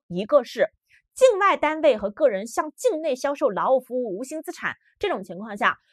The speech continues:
如果没有代理人，那是不是由境内的购买方来去代扣代缴增值税呀？但是这个时候不缴纳城建税哦，因此不含把这两个给它剔除出去。好，这是这个啊。接着我们再来看第三个点，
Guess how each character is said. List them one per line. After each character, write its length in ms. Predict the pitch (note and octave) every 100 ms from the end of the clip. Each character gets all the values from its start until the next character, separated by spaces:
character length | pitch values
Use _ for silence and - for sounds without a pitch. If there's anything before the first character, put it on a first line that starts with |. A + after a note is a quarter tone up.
| _
如 200 | C#4 G4 A#4+
果 260 | E4 - -
没 120 | C4+
有 100 | B3+
代 160 | B3
理 140 | A3+ F3+
人， 280 | E3 G3+ -
那 140 | A3+ B3+
是 180 | - E4+
不 80 |
是 120 | D#4+ C#4+
由 160 | A#3
境 300 | B3 A#4 F#4+
内 100 | F4+
的 80 | C#4
购 180 | G4+ F4+
买 180 | A#3 F#3+
方 280 | D4 D#4+ -
来 120 | G3+
去 100 | C4+
代 200 | F#4+ D4+
扣 200 | - C#4
代 120 | C4+
缴 100 | G#3+
增 160 | G#3+ C#4
值 80 | C#4
税 120 | F4+
呀？ 160 | D4 - _ _ -
但 120 | E4+
是 80 | E4
这 100 | F4+
个 100 | C#4
时 100 | B3+
候 240 | A#3 G3+ _ _
不 300 | A4 F#4+ A#3+
缴 260 | A#3+ E3+
纳 180 | F3+ A3+
城 220 | - E3
建 160 | A#3 E4+
税 140 | E4+ C#4+
哦， 180 | C4 - _ -
因 240 | F4+ A#4
此 320 | - A3+ - _ -
不 240 | G#4+ A#3
含 440 | B2 - F3 B3 B3+
把 140 | -
这 180 | D#3+ D4
两 240 | A3 G3 - -
个 200 | E4 -
给 100 | -
它 220 | - D#3+ _
剔 120 | -
除 140 | F#3 F3+
出 100 | G#3
去。 240 | G#3 - _ _ _ _ _
好， 220 | A3 - _
这 80 | C#4
是 60 | C#4+
这 160 | C#4+
个 80 | A#3+
啊。 280 | B3+ C4 -
接 120 | - F4+
着 140 | D#4+
我 60 | G#3+
们 80 |
再 120 | - G#3
来 100 | G3
看 120 | A#3+
第 80 | A3+
三 160 | C#4
个 60 | B3+
点， 180 | F#3+